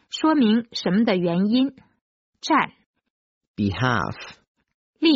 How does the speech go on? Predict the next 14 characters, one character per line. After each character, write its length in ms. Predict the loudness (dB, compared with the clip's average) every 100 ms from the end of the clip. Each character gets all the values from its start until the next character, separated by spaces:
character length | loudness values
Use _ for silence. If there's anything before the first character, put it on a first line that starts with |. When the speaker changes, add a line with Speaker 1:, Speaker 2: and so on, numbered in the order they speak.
| 2
Speaker 1:
益， 340 | 0 -2 -4 _ _ _ _ _
方 240 | 0 2
面。 280 | 2 0 -6 _ _ _ _ _ _ _ _ _ _ _ _ -4
Speaker 2:
Intend. 880 | -2 -2 -2 -2 0 -2 -4 -8 -12 _ _ _ _ _ _
Speaker 1:
计 220 | -2 0
划， 360 | 0 2 0 0 _ _ _ _ _ _ -2
打 240 | 0 0
算 360 | -2 0 0 -2 -8
使 420 | -6 -2 0 0
成 320 | -4 -2 0
为。 420 | 0 0 -2 -2 _ _ _ _ _ _ _ _ _ _ _ _ _ _
Speaker 2:
Intention. 1000 | -2 -2 0 -2 0 -2 -2 -2 -4 -8 _ _ _
Speaker 1:
意 180 | 0 2
图。 480 | 0 -2 -2 -2